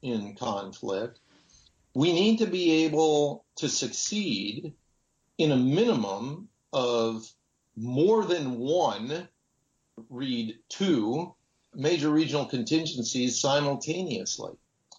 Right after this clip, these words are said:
The reason that's so important is if you only have a strategy that's designed to fight and one, win one major contingency, our adversaries know that, and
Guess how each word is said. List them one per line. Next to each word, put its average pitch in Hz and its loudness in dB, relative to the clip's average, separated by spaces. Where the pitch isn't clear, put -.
The 135 2
reason 196 4
that's 165 0
so 160 4
important 120 -2
is 139 -2
if - -2
you 175 0
only 208 2
have 170 -2
a 117 -2
strategy 143 0
that's 123 -4
designed 147 0
to 120 -4
fight 175 0
and 139 -4
one, 139 0
win 143 0
one 165 2
major 120 0
contingency, 110 -4
our 196 0
adversaries 190 2
know 156 2
that, - -8
and 120 2